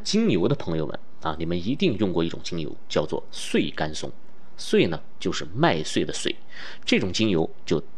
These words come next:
来自于这种大花干松的萃取。那么我为什么要讲干松的这个分类呢？啊，其实我是想再一次的告诉大家，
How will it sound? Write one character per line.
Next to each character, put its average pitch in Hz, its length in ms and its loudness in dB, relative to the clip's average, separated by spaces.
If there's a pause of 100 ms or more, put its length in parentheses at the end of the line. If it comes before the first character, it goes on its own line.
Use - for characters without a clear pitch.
(120)
来 82 200 2
自 85 240 -2
于 69 120 -2
这 85 120 -4
种 - 160 -4 (280)
大 143 240 -2
花 110 280 0
干 104 240 2
松 90 240 0
的 78 160 -4
萃 - 240 -2
取。 - 240 -2 (2000)
那 208 80 4
么 214 100 8
我 101 180 6
为 190 160 6
什 - 160 -2
么 110 120 2
要 90 520 6
讲 76 500 -4
干 135 200 2
松 135 180 -2
的 113 80 0
这 - 100 -4
个 - 60 -2
分 151 340 2
类 170 180 6
呢？ 80 100 -4 (220)
啊， - 200 -4
其 - 160 -2
实 127 140 0
我 107 120 4
是 101 100 0
想 78 240 0
再 190 180 8
一 85 80 2
次 - 140 -2
的 90 100 0
告 85 160 4
诉 - 100 -2
大 - 140 -2
家， - 180 -6